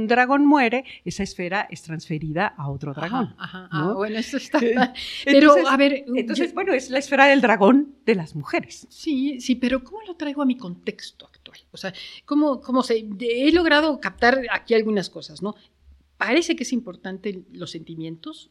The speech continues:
Speaker 2: o sea, el sentimiento puede ser una vía por la cual tú empieces a reconocer qué huesos te duelen, <laughs> qué huesos, si, si te duele es que ya lo encontraste,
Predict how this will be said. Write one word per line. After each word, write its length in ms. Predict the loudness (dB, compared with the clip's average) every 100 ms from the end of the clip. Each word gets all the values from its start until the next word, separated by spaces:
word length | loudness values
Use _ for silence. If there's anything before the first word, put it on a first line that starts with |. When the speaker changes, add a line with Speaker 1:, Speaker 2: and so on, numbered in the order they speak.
| _
Speaker 2:
o 80 | -18
sea, 240 | -14 -14 -12
el 100 | -10
sentimiento 600 | -10 -10 -6 -6 -4 -6
puede 180 | -6 -6
ser 220 | -8 -8
una 200 | -8 -10
vía 280 | -10 -10 -10
por 120 | -12
la 80 | -18
cual 200 | -16 -16
tú 80 | -16
empieces 440 | -16 -16 -18 -20
a 40 | -20
reconocer 640 | -20 -20 -18 -16 -16 -16 -20 -20 _
qué 140 | -12
huesos 720 | -10 -10 -12 -12 -12 -12 -14 -16 -20 -18
te 120 | -10 0
duelen, 380 | 4 8 8 6 2
<laughs> 160 | -4 0
qué 100 | 4
huesos, 420 | 4 4 0 -6 -8 -14 -14
si, 300 | -4 -2 -2
si 120 | -2
te 100 | 4
duele 160 | 4 4
es 60 | -2
que 80 |
ya 100 | 0
lo 80 | 0
encontraste, 840 | 0 -2 0 2 2 0 -6 -8